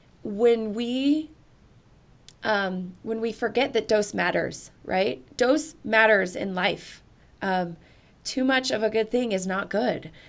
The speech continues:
Uh, not enough of something isn't good either, right? So,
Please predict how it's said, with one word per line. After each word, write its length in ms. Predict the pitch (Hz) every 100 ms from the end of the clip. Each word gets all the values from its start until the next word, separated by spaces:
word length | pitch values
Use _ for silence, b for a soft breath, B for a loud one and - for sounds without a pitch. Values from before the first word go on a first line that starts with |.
| b -
Uh, 200 | 185 -
not 260 | 196 220 247
enough 440 | 226 254 285 - -
of 220 | 202 185
something 560 | - 214 190 196 190 190
isn't 340 | 196 196 185
good 200 | 202 185
either, 320 | 208 233 196
right? 240 | 190 202 208
So, 300 | 247 214